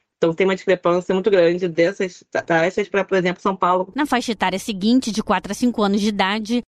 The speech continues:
Speaker 2: a maior taxa foi registrada no Piauí, com noventa e quatro vírgula seis por cento. A menor taxa ocorreu no Amapá. Entre os cinco mil quinhentos e setenta municípios brasileiros,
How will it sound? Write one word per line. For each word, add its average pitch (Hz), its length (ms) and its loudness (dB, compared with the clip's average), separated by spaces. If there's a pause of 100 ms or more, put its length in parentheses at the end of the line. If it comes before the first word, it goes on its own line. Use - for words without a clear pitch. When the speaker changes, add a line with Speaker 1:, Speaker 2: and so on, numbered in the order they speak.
(120)
Speaker 2:
a 277 40 -4
maior 269 280 2
taxa 214 380 0
foi 226 100 -4
registrada 208 540 -2
no 233 120 -2
Piauí, 226 520 0 (220)
com 220 100 -2
noventa 214 340 2
e 202 80 -4
quatro 202 340 0
vírgula 226 320 0
seis 262 320 -2
por - 200 -10
cento. 170 440 -4 (240)
A 175 60 -4
menor 190 260 2
taxa 226 460 0 (220)
ocorreu 233 360 2
no 214 80 2
Amapá. 202 520 0 (320)
Entre 233 200 -2
os 240 80 0
cinco 320 280 0
mil 214 200 2
quinhentos 196 440 -2
e 214 80 0
setenta 214 500 -2
municípios 196 540 -2
brasileiros, 202 720 0